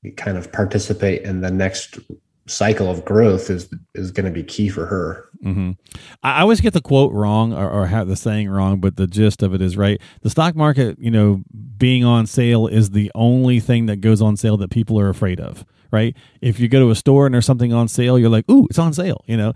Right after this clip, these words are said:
Speaker 2: <laughs> But when the market goes on sale, everybody's like, "Let me out of here." <laughs>
Speaker 1: Yeah, it's crazy because people would rather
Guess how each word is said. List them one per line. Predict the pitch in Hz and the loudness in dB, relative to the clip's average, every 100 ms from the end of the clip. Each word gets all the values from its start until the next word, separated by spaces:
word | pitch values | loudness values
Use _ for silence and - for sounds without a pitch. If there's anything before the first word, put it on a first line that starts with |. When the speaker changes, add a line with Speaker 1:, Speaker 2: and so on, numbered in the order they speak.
| - | -6
Speaker 2:
<laughs> | - | -2
But | - | 2
when | 170 | 4
the | 151 | 4
market | 151 143 135 | 6 4 4
goes | 120 117 | 4 2
on | 110 107 | 2 -2
sale, | 123 | -2
everybody's | 110 107 101 | 0 0 0
like, | 95 | 0
"Let | 156 | 0
me | 240 | 0
out | 240 214 | 0 -2
of | |
here." | 151 113 - | -4 -6 -12
<laughs> | - _ - 165 - | -18 _ -10 -6 0
Speaker 1:
Yeah, | 165 | 2
it's | 127 - | 2 0
crazy | 156 156 135 | 2 4 4
because | 117 117 131 | 4 2 0
people | - 160 160 156 143 | 2 4 6 6 6
would | 151 | 4
rather | 143 - 254 247 | 4 4 2 -2